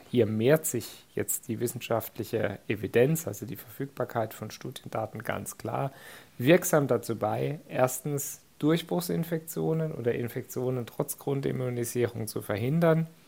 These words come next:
insbesondere weil die Impfung der BioNTech-Schutzwirkung nach sechs Monaten oder während der Zeit bis zu sechs Monaten eben kritisch abnimmt, nämlich auf zum Teil unter fünfzig Prozent, wie einige Arbeiten berichten.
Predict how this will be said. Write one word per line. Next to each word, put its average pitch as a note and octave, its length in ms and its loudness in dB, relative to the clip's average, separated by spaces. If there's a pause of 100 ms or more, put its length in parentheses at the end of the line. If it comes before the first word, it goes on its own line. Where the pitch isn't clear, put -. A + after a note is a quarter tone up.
insbesondere C#3+ 920 2
weil A2 180 4
die A#2 260 -2
Impfung D#3 400 0
der A2 120 -2
BioNTech-Schutzwirkung B2+ 1300 0 (480)
nach A#2 300 2 (140)
sechs - 380 -4
Monaten A#2 480 0
oder G#2 260 -4
während C3 480 4
der A2+ 100 0
Zeit C3 300 2
bis A#2+ 240 -4
zu - 80 -6
sechs - 320 -6
Monaten A2+ 500 -4
eben G#2+ 380 -6
kritisch - 420 -2
abnimmt, D#3 540 0
nämlich A2+ 320 -6
auf - 180 -14
zum - 160 -12
Teil A2 380 -4
unter C3+ 300 0
fünfzig - 520 -6
Prozent, E3 500 -4
wie B2+ 80 0
einige B2+ 380 -2
Arbeiten A#2 480 -2
berichten. A2 500 -6